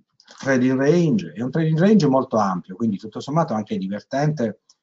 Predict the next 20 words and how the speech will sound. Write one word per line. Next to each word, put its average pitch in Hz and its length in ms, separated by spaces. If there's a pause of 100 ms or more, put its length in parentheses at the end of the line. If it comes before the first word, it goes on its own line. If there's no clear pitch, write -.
(340)
Per 147 140
me 143 140
è - 20
un 165 80
trading 120 280
range 127 360
come 113 180
una 117 140
propensione 113 600
verso 104 360
l'alto, 104 440
ne 92 100
abbiamo 110 280
già 120 160
parlato 120 520
allorquando, 101 460
guardando 98 380
il 95 80
grafico 98 380
settimanale, 110 920